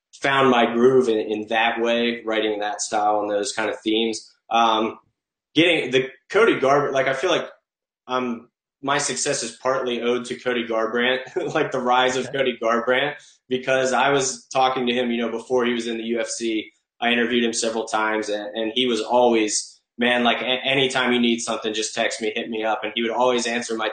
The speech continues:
Speaker 1: texts and interviews and everything. So his whole rise up to the title, I felt like I was right there every way. And, and the Maddox Maple story, you know, that, that was a huge one. That's one that I would definitely say,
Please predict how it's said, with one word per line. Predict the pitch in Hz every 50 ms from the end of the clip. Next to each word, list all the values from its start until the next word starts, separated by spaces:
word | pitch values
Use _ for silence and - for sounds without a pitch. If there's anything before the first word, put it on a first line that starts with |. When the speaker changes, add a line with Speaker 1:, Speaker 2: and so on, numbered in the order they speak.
| -
Speaker 1:
texts | - 113 110 107 - -
and | 104 104
interviews | 110 113 113 107 107 107 107 110 107 - - - - _ _ _ _
and | 113 110 110
everything. | 107 107 107 107 - 113 107 107 107
So | 107 - - 113 113 110 104 104 - - - _ _ _ _ -
his | 170 190 185
whole | 190 196 185 160 131
rise | 127 127 139 143 135 123 120
up | 123 - - -
to | 117
the | 113 104
title, | - - 117 127 127 120 113
I | 110 113
felt | 113 - 120 117 113
like | 113 110 -
I | 113 113
was | 110 110 107 - - - _ _
right | 113 117 113 113 110 117
there | 120 117 113
every | 113 113 110 110 107
way. | 113 120 120 120
And, | 117 117 117
and | 120 117 113
the | 117 113
Maddox | 117 127 131 127 123 123 - -
Maple | 117 123 127 127 123 113 -
story, | - - - 110 107 107 107 104 104
you | 104 104
know, | 107 107 107
that, | 117 123 120 - - -
that | 127 135 139 139
was | 131 117 110
a |
huge | 104 - 117 113 113 113 -
one. | 117 110 110
That's | 120 127 - - -
one | 120 123 120 117 117
that | 110 110
I | 110 110
would | 110 107
definitely | 110 110 110 - 113 110 107
say, | - - 117 113 113 110 107 107